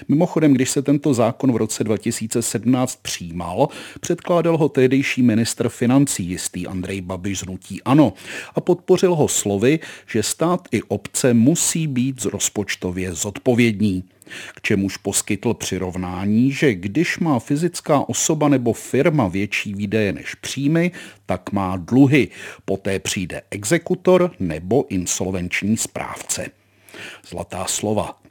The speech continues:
tehdy. Nyní to Babišovi zjevně těžkou hlavu nedělá a podle jeho slov mu těžkou hlavu nedělá ani výrok Národní rozpočtové rady, že je rozpočet protizákonný. Odvolal se na argument ministryně Schillerové,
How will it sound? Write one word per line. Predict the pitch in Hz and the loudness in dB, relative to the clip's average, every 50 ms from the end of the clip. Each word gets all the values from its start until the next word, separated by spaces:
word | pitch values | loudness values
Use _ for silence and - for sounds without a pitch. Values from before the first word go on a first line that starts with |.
| _ - | _ -8
tehdy. | - 73 - - 90 - 85 80 - _ _ _ _ _ _ _ - - - - - - - | -8 -6 -6 -6 -6 -6 -8 -8 -10 _ _ _ _ _ _ _ -18 -18 -16 -16 -12 -2 2
Nyní | 135 139 165 170 165 | 2 4 4 4 4
to | - 175 | 2 2
Babišovi | 151 143 139 120 139 131 - - 143 131 131 | 4 4 4 4 4 2 2 2 4 4 4
zjevně | 120 117 117 113 101 117 117 113 | 4 4 2 4 6 6 4 4
těžkou | 113 - - 95 - - - - 104 98 | 2 0 -4 -4 -4 -4 -2 -2 -2 0
hlavu | 98 101 98 82 73 69 | 0 -2 -2 -2 -6 -12
nedělá | 76 76 85 90 90 135 139 151 156 160 165 170 160 - - - - - - | -12 -12 -10 -4 0 4 4 6 6 6 4 2 0 -4 -12 -18 -16 -8 -6
a | 139 - | -6 -4
podle | - 151 156 165 160 147 | -2 -4 -2 0 2 2
jeho | 123 104 101 98 | 2 2 2 -2
slov | - - - 135 139 - - | -2 0 0 0 0 0 0
mu | 120 113 | -2 -2
těžkou | - - 127 120 - - 131 127 117 | 0 0 -2 -2 -2 0 2 2 2
hlavu | 120 123 113 113 113 | 4 2 2 4 2
nedělá | 107 104 95 107 107 104 104 | 2 2 2 0 0 0 0
ani | - - 101 101 104 101 | 0 -2 -2 -2 -2 -2
výrok | 92 90 92 95 92 92 - - | -2 -4 -4 -4 -4 -6 -6 -6
Národní | 101 92 90 90 92 95 90 82 87 90 | -4 -4 -4 -4 -4 -6 -6 -6 -8 -8
rozpočtové | 90 90 - - - 90 87 - - - 90 82 71 69 78 | -6 -8 -8 -10 -10 -10 -10 -10 -10 -10 -10 -10 -10 -10 -10
rady, | 92 95 87 87 85 | -10 -10 -8 -8 -10
že | - - | -10 -10
je | 80 80 | -12 -12
rozpočet | 80 78 - - - - - - - - _ | -12 -12 -12 -12 -12 -12 -12 -12 -12 -12 _
protizákonný. | - - - - - 110 95 104 98 92 - - 113 107 107 104 95 90 - _ _ _ _ _ - - - - - - - | -12 -14 -12 -8 -8 -4 -2 -2 -4 -4 -2 -2 0 0 2 0 0 -2 -6 _ _ _ _ _ -20 -18 -16 -16 -16 -10 -2
Odvolal | - 156 151 156 170 175 175 165 | -2 0 0 2 2 2 2 2
se | - - 170 | 2 0 2
na | 165 147 | 2 2
argument | - - 110 107 110 113 127 131 135 123 - - | 2 0 0 -2 0 2 4 4 4 4 2 0
ministryně | 107 110 110 107 - - 120 120 123 135 139 | 0 0 0 0 -2 -2 2 4 4 4 4
Schillerové, | - - - - 95 90 87 85 90 85 82 82 80 87 104 | 2 0 -2 0 0 -2 -2 -2 -4 -6 -6 -6 -6 -6 -6